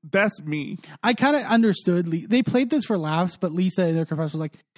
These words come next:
Speaker 2: "It's a small victory because, you know, the last thing I wanna worry about is how to take care of the bills." But it is bullshit because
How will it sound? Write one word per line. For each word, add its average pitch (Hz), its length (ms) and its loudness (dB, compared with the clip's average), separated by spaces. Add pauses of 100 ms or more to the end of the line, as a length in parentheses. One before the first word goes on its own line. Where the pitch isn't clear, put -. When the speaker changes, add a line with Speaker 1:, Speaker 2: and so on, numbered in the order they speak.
(160)
Speaker 2:
"It's 269 160 0
a 330 80 2
small 277 320 2
victory 180 400 0
because, 160 380 -2
you 160 140 2
know, 147 40 0
the 139 100 -6
last 135 300 -8
thing 156 80 0
I 151 60 0
wanna 139 180 -2
worry 123 300 -8
about 127 220 -8
is 123 120 -10
how 123 120 -12
to 123 80 -10
take 127 200 -12
care 127 180 -10
of 117 80 -10
the 120 60 -14
bills." 120 420 -12 (720)
But 277 120 4
it 359 120 2
is 381 180 2
bullshit 196 580 0 (200)
because 262 280 4